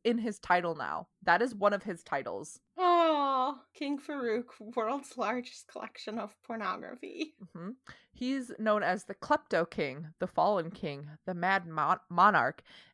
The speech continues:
Speaker 1: and many, many, many other names. But in the end,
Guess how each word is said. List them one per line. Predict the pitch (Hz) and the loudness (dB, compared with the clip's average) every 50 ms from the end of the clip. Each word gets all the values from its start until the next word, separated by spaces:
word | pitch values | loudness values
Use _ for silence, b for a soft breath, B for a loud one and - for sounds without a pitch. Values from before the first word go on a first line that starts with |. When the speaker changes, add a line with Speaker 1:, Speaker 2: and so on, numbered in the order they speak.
| B _ | B _
Speaker 1:
and | - 214 214 220 | -2 -2 0 0
many, | 214 208 196 196 196 196 | 0 0 0 0 -2 -2
many, | 196 196 170 170 170 165 165 | 0 2 2 2 0 -2 -4
many | 170 156 147 156 160 147 | -2 -2 -2 -2 -2 -2
other | 117 151 151 151 151 | -2 0 0 -2 -2
names. | 151 143 120 113 - 160 160 165 | -4 -6 -8 -10 -10 -12 -12 -10
But | - 196 196 | -10 -8 -6
in | - 240 302 | -6 -6 -6
the | 349 415 403 | -6 -6 -4
end, | - 151 147 120 98 - - 175 | -2 0 0 -2 -2 -6 -12 -18